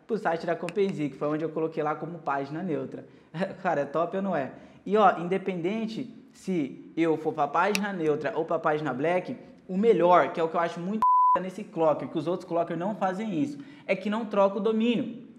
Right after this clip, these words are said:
Não troca o domínio e nem a slug. Continua a mesma. Isso é muito bom, porque a maioria dos Clocker, quando faz ali a, a troca, né, e tudo mais, manda pra uma página neutra ou pra página black,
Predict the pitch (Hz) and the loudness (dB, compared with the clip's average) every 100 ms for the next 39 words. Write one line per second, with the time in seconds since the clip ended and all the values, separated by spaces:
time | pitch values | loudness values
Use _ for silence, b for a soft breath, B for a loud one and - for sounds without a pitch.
0 | - - 214 202 170 160 156 185 208 254 | -12 -4 -2 2 0 0 -2 0 2 4
1 | 262 233 226 226 226 214 226 196 202 214 | 2 0 -4 -4 -6 -4 -4 0 2 2
2 | 147 - - B B - 196 190 196 226 | 2 -4 -12 B B -4 -2 0 2 4
3 | 262 262 226 220 220 214 170 147 196 233 | 4 4 -2 0 2 2 2 -4 -6 -6
4 | 226 208 208 185 143 220 226 196 180 196 | -4 -2 -2 -4 2 6 6 4 0 0
5 | 214 202 180 - 180 202 196 147 196 220 | 0 -2 -2 -4 2 4 2 0 0 0
6 | - B - - 165 165 151 151 147 147 | -4 B -8 0 2 2 0 2 4 6
7 | 139 135 135 - 165 208 208 160 170 170 | 4 2 -4 2 6 6 6 0 -2 -4
8 | - - 147 147 151 147 156 175 165 156 | -4 -4 -2 0 0 0 -2 -2 -2 0
9 | 151 143 139 139 135 - 151 147 147 135 | 0 0 0 -2 -2 -6 -6 -4 -4 -4
10 | 135 127 160 202 202 131 | -6 -2 4 4 4 -2